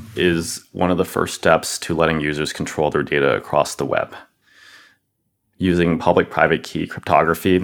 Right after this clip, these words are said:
we're able to just enable new modes of interaction that are user-centric at core. Issuing credentials,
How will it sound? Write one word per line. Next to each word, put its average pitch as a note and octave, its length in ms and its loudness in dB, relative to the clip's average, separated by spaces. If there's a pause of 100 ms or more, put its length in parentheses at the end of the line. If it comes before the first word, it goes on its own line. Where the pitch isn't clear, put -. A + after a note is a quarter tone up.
(120)
we're D#2+ 440 2
able E2 380 0
to D2 420 -8
just - 280 -4
enable E2 420 0
new D#2 180 -8
modes D2+ 280 -4
of - 100 -16
interaction D#2 800 2
that D#2+ 160 4
are D#2 140 4
user-centric D2 960 -4
at - 220 0
core. - 440 -2 (960)
Issuing E2+ 280 0
credentials, E2 800 2